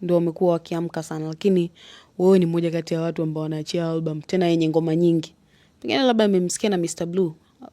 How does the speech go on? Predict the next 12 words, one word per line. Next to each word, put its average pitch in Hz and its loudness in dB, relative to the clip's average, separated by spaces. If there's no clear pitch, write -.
ngoma 190 0
ishirini 165 -2
na 160 -4
mbili. 170 -2
Anakuja 165 -4
na 165 -4
album 160 -4
ya 156 -4
namna 156 -6
hiyo. 156 -8
Wewe 196 4
la-, 180 0